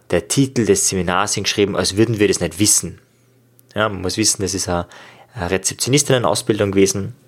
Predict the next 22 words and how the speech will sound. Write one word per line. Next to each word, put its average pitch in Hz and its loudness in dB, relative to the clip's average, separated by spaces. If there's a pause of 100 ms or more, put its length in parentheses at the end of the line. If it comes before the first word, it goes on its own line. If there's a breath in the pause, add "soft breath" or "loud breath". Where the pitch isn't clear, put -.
(400)
wo - 2
ein 104 0
Modul 104 4
halt 92 2
Kommunikationstraining 98 0
war, 92 4
ich 92 2
war - -2
einer 87 -4
von - -8
vielen 113 -2 (460 loud breath)
und, 85 -6
ähm, 87 -2
da 85 -2
war 87 4
jetzt - -2
nicht 82 -6
groß, - -4
großartig 120 2
die - 0
beste - -2
Motivation. - -6